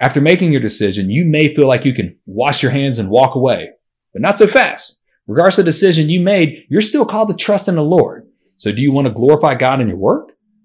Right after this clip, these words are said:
You'll need to trust Him to empower you to do the work you're called to do. Do you want to love your wife like Jesus loves the church? You need God's help to do that. Do you want to live and love like Jesus today? Well,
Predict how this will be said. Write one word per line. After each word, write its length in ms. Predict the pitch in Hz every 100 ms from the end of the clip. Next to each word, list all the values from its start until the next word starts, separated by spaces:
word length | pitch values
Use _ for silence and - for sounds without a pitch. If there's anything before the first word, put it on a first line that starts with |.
| _
You'll 140 | 127 247
need 140 | 254
to 60 | 107
trust 300 | 139 131 151
Him 140 | 147
to 100 | 160
empower 400 | 147 - - 180
you 100 | 180
to 100 | 165
do 160 | 135 202
the 80 |
work 300 | 175 190 208 - _
you're 220 | - 120 185
called 240 | 208 208
to 60 | 165
do. 260 | 269 269 - _ _ -
Do 80 |
you 80 | 123
want 160 | 147 151
to 80 | 117
love 220 | 139 151
your 120 | 147
wife 300 | 120 143 180
like 240 | 135 101
Jesus 320 | 87 107 147 156
loves 220 | 156 151
the 80 | 131
church? 340 | 165 262 - - _ _ -
You 200 | 180 302
need 160 | 196
God's 240 | 135 151 156
help 200 | 226 226
to 60 |
do 260 | 233 269 285
that. 340 | 113 - - _ _ _ -
Do 80 |
you 100 | 113
want 140 | 160 165
to 120 | 135
live 320 | 120 139 170
and 140 | 131 110
love 220 | 127 156
like 180 | 151 127
Jesus 280 | 160 143
today? 480 | - 117 147 185 208 - _ -
Well, 440 | 113 190 208 -